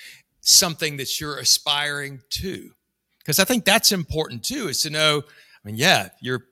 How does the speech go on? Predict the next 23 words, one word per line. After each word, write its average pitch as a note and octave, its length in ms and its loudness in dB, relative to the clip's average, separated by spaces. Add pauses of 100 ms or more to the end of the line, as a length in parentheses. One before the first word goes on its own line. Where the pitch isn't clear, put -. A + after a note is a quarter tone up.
you - 20 -18
know, G#2+ 80 -8
you're A#2 220 -8 (120)
forty D3+ 400 0
now, C3+ 240 0
you're C3 140 -4
gonna D3 160 -2
be C3+ 120 -8
forty-five, C#3 800 -4
or B2+ 40 -12
you're A2+ 140 -10
fifty, - 300 -4
you're C#3 80 -2
gonna C3+ 120 -2
be B2+ 80 -4
fifty-five, C3+ 600 -2
or A2+ 100 -12
twenty-five, C#3+ 600 0
and C#3 80 -8
you're C#3 60 -8
gonna C#3+ 120 -8
be D3 100 -10
thirty D#3+ 560 -8